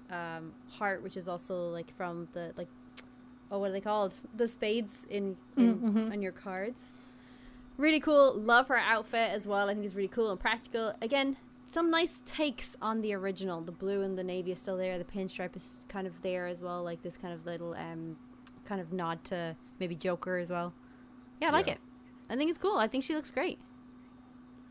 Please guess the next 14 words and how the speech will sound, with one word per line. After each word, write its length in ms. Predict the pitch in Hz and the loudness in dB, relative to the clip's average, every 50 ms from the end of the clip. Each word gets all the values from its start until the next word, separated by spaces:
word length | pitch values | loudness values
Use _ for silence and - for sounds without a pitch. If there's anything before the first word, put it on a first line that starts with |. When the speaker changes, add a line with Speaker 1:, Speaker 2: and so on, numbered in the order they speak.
| - - - | -20 -20 -16
Speaker 3:
She 160 | - - 113 | -10 -6 -4
definitely 320 | 139 139 - 135 120 113 | -4 -2 -2 -2 0 0
looks 180 | 107 101 - - | -2 -4 -4 -4
very 440 | 107 98 92 92 90 87 85 82 73 - | -2 -2 0 0 0 -2 -2 -4 -6 -8
Joker, 640 | - 90 85 82 - 85 78 76 73 71 69 62 - - - - - - - | -6 -6 -6 -6 -8 -10 -10 -10 -10 -10 -12 -12 -14 -18 -20 -20 -20 -18 -16
um, 400 | 82 73 71 - 127 127 127 120 - - - - - - | -14 -14 -14 -14 -14 -16 -18 -18 -18 -20 -20 -20 -12 -4
Speaker 2:
Mm, 180 | 190 170 220 202 | 0 2 4 4
Speaker 1:
Yeah, 60 | 190 - 254 | 2 2 0
Speaker 2:
mm-hmm. 300 | 240 208 196 208 202 196 - - - - 95 | 2 2 4 2 2 0 -2 -8 -14 -16 -10
Speaker 1:
for 120 | - 190 180 | -8 -6 -6
sure. 200 | - - - 101 | -6 -6 -6 -4
Speaker 3:
more 340 | 98 92 90 90 87 85 80 | -4 -4 -4 -4 -4 -6 -6
so 420 | - - 92 87 87 87 85 85 82 | -6 -6 -4 -4 -4 -4 -6 -6 -6
than, 380 | 85 85 82 82 78 76 71 | -8 -8 -8 -8 -10 -10 -12